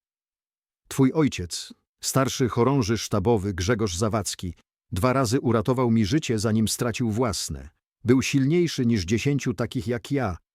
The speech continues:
ale polegał wyłącznie na mięśniach. Kiedy kontuzja mu to odebrała,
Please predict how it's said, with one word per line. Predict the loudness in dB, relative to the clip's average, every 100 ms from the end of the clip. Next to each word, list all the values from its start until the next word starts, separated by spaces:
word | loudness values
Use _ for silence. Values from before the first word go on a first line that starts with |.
| 0
ale | 2
polegał | 4 2 2 0 0
wyłącznie | 4 4 2 0 -2 -2 -4 _ 0
na | 2
mięśniach. | 4 4 2 -2 -10 -12 -18 _ _ _ _ _ _ _ 0
Kiedy | 4 4
kontuzja | 4 2 0 0 2
mu | 2
to | 2 0
odebrała, | 2 2 2 0 -2 -4